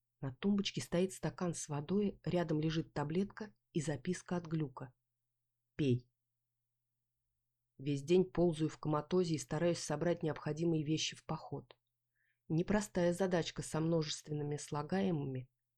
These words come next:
и одной суммой в виде рюкзака, в который нужно уложить жизнь на пять дней. К вечеру на помощь приходит Макс, отбросив в сторону большую часть.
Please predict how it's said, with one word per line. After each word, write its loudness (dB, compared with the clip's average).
и -2
одной 2
суммой 2
в -6
виде 0
рюкзака, -2
в -20
который 0
нужно 2
уложить 2
жизнь 2
на 0
пять -2
дней. 0
К -8
вечеру 2
на 4
помощь -4
приходит 0
Макс, 0
отбросив 0
в -10
сторону 0
большую -2
часть. -8